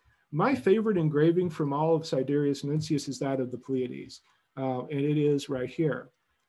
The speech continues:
Um, and so I think that many of you may be familiar with the Pleiades. If you've ever seen, uh, the logo of a Subaru,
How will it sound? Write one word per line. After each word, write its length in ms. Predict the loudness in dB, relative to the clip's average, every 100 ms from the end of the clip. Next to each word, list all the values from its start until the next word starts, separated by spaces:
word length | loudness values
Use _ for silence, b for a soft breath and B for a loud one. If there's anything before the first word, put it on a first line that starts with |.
| -6
Um, 420 | -4 -4 -6 -10 _ -6
and 160 | -4
so 540 | 0 2 4 2 0 -8 _ _ _ _
I 40 |
think 300 | 0 2 2
that 180 | 0 0
many 220 | 0 2
of 80 | 2
you 100 | 0
may 240 | 4 4 4
be 160 | 2
familiar 420 | 0 4 4 4
with 140 | 2 0
the 40 |
Pleiades. 540 | 0 2 4 4 2 -2
If 80 |
you've 140 | -4 0
ever 220 | 2 2
seen, 520 | 2 4 4 2 -2 B B -6
uh, 100 | -2
the 100 | 0
logo 380 | 4 4 4 4
of 120 | 2
a 40 |
Subaru, 640 | 0 0 4 4 4 2